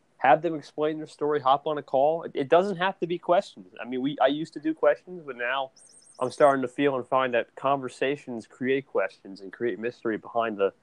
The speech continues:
the person. So just having a regular conversation like you see at any other podcast, uh, no structure really, just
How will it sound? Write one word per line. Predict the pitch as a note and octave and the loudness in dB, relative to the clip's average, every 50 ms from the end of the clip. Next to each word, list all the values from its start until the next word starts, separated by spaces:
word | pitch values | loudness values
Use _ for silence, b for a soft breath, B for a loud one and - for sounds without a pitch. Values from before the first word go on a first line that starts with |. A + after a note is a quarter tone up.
| _ _ _ _ | _ _ _ _
the | - A2+ | -2 -2
person. | - - C3+ C3+ C#3 - - - G2 E2+ - b b b b b b b b b _ | 2 4 4 4 4 2 -4 -12 -14 -16 -16 b b b b b b b b b _
So | - A#2+ | -4 -2
just | B2+ D3 - | 0 4 6
having | F3+ F3 F3 F3 | 6 6 8 6
a | D#3+ D3 | 4 6
regular | D3 D#3 D#3+ E3 E3 D#3 | 6 6 6 6 0 0
conversation | D3 - - D#3 D#3 D#3 D3+ - - D#3 D#3 D3 D#3+ - - D3 | -2 -4 -4 -2 -2 -2 -4 -4 0 0 0 0 -2 -8 -8 -8
like | C3+ C#3+ - - | -8 -8 -8 -10
you | C#3 | -18
see | - - - C#3 C#3+ | -18 -6 0 0 0
at | C#3+ - | 2 0
any | - C#3 C#3+ C#3 | -2 -4 -2 -2
other | C3+ C3+ C#3 | -2 -2 -2
podcast, | C3 - C3+ C3 C3+ - _ - C#3 C#3 C#3+ - _ _ _ _ _ _ _ _ _ _ _ _ _ _ | -2 0 0 0 0 0 _ -6 -4 -4 -6 -8 _ _ _ _ _ _ _ _ _ _ _ _ _ _
uh, | - G#2+ G#2 G#2 G2+ G2+ G2 F#2 - _ _ _ _ _ _ _ _ _ _ _ _ _ _ _ _ - | 0 2 2 4 2 2 -2 -6 -10 _ _ _ _ _ _ _ _ _ _ _ _ _ _ _ _ -16
no | B2 A#2+ B2 C3 C#3 C3+ | -8 -4 -4 -4 -4 -6
structure | - - - C#3 C3+ C#3 - - - D3 | -8 -8 0 0 0 0 0 -6 -8 -6
really, | C#3 C3+ C#3 C#3+ D3+ D3+ D#3 | -4 -2 -2 -2 -2 -4 -6
just | C#3 - - B2 - | -6 -8 -10 -10 -10